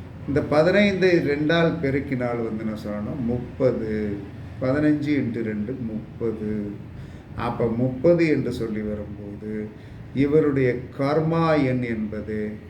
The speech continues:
முப்பதுன்னா மூணு. முப்பதுன்னா மூணு. அப்ப முப்பதுன்னா மூணு அப்படின்னு சொல்லி வரும்போது,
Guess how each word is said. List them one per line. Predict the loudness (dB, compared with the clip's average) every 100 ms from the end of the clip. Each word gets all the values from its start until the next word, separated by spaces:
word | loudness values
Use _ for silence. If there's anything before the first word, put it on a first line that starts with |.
| -6
முப்பதுன்னா | -4 0 2 2 -2 -4 -4
மூணு. | -2 -2 -2 -4 -6 -10 -14 -18 -18 -16 -16 -16 -18 -18 -16 -16 -16 -8 0
முப்பதுன்னா | 0 2 2 4 2 0 -2
மூணு. | -6 -8 -10 -14 -18 -18 -18 -18 -18 -16 -6
அப்ப | 0 2
முப்பதுன்னா | 4 4 6 6 6 4 4
மூணு | 4 4 6
அப்படின்னு | 6 4 2 2
சொல்லி | 0 0 0
வரும்போது, | -2 -4 -8 -8 -8 -6 -6 -6